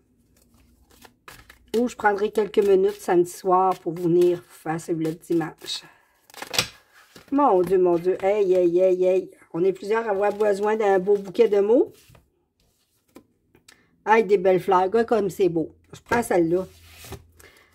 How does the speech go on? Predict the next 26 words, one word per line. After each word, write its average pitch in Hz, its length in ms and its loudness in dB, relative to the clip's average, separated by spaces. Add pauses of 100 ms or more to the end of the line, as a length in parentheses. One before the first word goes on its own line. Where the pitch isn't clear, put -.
<laughs> 254 380 0 (580)
On 185 80 -2
va 196 140 2
voir 254 300 6
si - 100 -4
on 196 60 0
en 196 140 0
a 196 60 2
une 190 120 0
deuxième. 196 640 0 (2250)
Les 165 100 -8
fleurs 208 300 0
sont 165 160 -6
trop 175 220 0
belles. 214 420 0
Oui, 226 340 2
on 180 120 4
a - 20 4
une 165 140 0
deuxième. 175 580 0 (320)
Bon, 190 360 -8 (140)
c'est 151 120 -10
quoi 190 220 -2
ça? 165 280 -6 (1120)
Oh, 233 320 8 (100)
wow! 180 520 -2